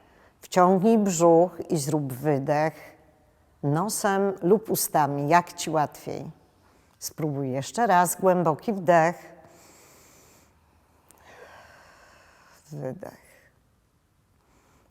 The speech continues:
W jodze oddycha się nosem, ale jesteś początkująca, możesz robić wdech nosem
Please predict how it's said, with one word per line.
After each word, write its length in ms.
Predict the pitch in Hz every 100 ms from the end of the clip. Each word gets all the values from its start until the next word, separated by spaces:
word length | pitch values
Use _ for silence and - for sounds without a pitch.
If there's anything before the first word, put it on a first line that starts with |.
| 156
W 40 |
jodze 280 | 170 147 160
oddycha 380 | 151 139 - 151
się 160 | -
nosem, 480 | 190 262 - 180 175 -
ale 180 | 262 190
jesteś 340 | 165 185 -
początkująca, 960 | 180 - 185 151 - 156 160 156 -
możesz 400 | 165 156 143 139
robić 360 | 156 143 143 -
wdech 300 | - 196 202
nosem 840 | 175 156 143 - 160 160 180 208